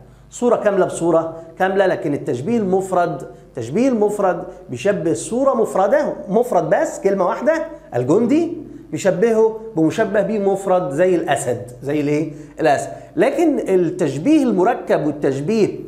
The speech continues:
الضمني بيشبه حالة كاملة أو صورة كاملة بصورة كاملة، زي ما هنشوف مع بعض دلوقتي يا أولاد. يعني إيه؟ آه، تشبيه مفرد وتشبيه مركب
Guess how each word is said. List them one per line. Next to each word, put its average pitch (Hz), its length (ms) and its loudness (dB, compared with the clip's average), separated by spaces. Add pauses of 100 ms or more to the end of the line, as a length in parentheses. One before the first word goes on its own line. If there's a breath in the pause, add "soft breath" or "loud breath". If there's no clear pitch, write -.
(420 loud breath)
الضمني 151 760 2
بيشبه 220 540 2
حالة 214 640 0 (220)
كاملة 208 320 4
أو 165 360 0
صورة 320 300 2
كاملة 226 600 2
بصورة 208 320 2
كاملة، 220 460 2 (200 loud breath)
زي 190 180 2
ما 160 160 2
هنشوف 175 280 -4
مع 139 140 2
بعض 139 240 2
دلوقتي 123 400 0
يا 120 40 4
أولاد. 139 400 0 (340 loud breath)
يعني 123 260 2
إيه؟ 175 520 2 (1200 soft breath)
آه، 123 400 2
تشبيه 139 520 -2 (200)
مفرد 180 640 0
وتشبيه 131 440 -2
مركب 185 600 0